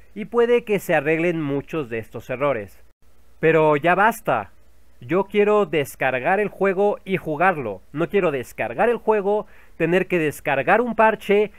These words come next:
y aún así experimentar errores por mala programación, porque sus inversionistas decidieron presionar la salida del juego, sacan malos productos. Y eso lo único que hace es arruinar más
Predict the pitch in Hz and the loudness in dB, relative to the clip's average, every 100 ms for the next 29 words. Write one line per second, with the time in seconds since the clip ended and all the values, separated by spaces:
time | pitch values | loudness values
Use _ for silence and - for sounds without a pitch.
0 | - - 175 208 254 247 - 202 214 160 | -20 -2 0 2 2 0 -2 -4 -4 -6
1 | 151 - 151 147 147 139 165 170 - 147 | -8 -8 -4 -4 -4 0 -2 -2 -6 -4
2 | 135 214 226 240 - - - - - 165 | 0 2 2 -2 -6 -16 -20 -12 -2 0
3 | 160 170 196 190 160 135 135 135 - 202 | 2 0 2 0 -2 -4 -4 -4 -2 2
4 | 214 226 208 - 147 135 143 131 - 135 | 2 2 -4 -8 -6 -6 -6 -10 -8 -10
5 | - 143 127 131 120 - 135 156 175 - | -8 -8 -4 -4 -4 -6 -6 -4 -4 -2
6 | 175 151 139 - 139 139 156 160 - 147 | -4 -4 -8 -10 -10 -6 -4 -6 -6 -6
7 | 135 - 147 127 147 160 160 147 143 143 | -6 -6 -6 -4 -6 -4 -6 -6 -6 -6
8 | 139 127 120 185 208 190 202 196 - - | -4 -6 -6 -4 -2 0 0 -2 -8 -20
9 | - - 165 - 175 170 170 160 - - | -20 -4 -4 0 2 2 2 -2 -8 -18
10 | - 147 156 160 147 147 135 131 - 98 | -10 -4 -2 -2 -6 -6 -8 -8 -12 -16
11 | - - - 160 214 208 240 262 - 151 | -16 -20 -14 -2 -2 0 -6 -8 -12 -6
12 | 160 160 165 147 139 147 160 - 180 - | -4 -4 -6 -8 -4 -4 -4 -6 -8 -10
13 | - - 156 180 160 160 160 165 156 170 | -18 -12 -8 -6 -4 -4 -2 -2 -2 -2
14 | 185 - | -4 -6